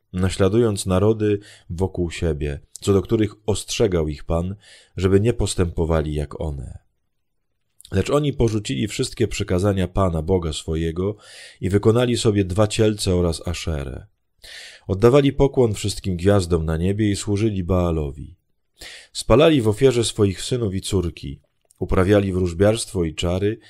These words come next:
i zaprzedali się całkowicie, aby czynić to, co nie podobało się Panu, doprowadzając go do gniewu.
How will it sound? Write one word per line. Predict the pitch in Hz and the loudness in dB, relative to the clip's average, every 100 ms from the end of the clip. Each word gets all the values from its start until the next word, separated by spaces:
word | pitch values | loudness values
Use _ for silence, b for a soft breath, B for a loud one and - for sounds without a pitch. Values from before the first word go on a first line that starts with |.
| B B B - | B B B -4
i | |
zaprzedali | 101 117 - 127 147 143 | 0 0 2 0 0 -2
się | 117 | -4
całkowicie, | 104 113 104 101 98 101 90 | 0 0 2 0 -2 0 0
aby | 80 85 | 0 -2
czynić | - 95 87 - | -4 -4 -6 -4
to, | 107 | -2
co | 104 98 | 0 0
nie | 90 | -2
podobało | 90 85 85 95 90 | -2 -2 0 2 2
się | 78 82 | 0 -4
Panu, | - 80 73 76 76 b b b b | -2 -2 -4 -8 -12 b b b b
doprowadzając | 90 95 110 110 104 113 104 90 | -6 2 4 4 4 4 4 2
go | 87 | -2
do | 82 78 | 0 -2
gniewu. | 78 71 65 65 | -4 -6 -10 -14